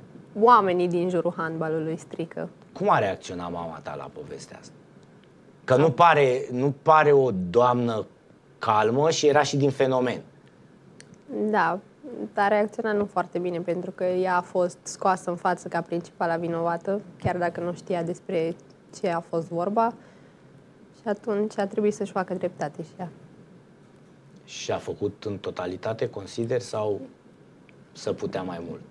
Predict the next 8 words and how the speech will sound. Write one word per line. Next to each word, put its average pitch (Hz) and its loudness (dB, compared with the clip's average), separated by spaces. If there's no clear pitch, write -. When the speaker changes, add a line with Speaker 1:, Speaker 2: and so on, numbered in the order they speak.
Speaker 1:
Se - 0
putea 220 -2
mai 170 -2
mult. 165 -6
<laughs> - -4
A - 2
fost 208 2
bună. 185 4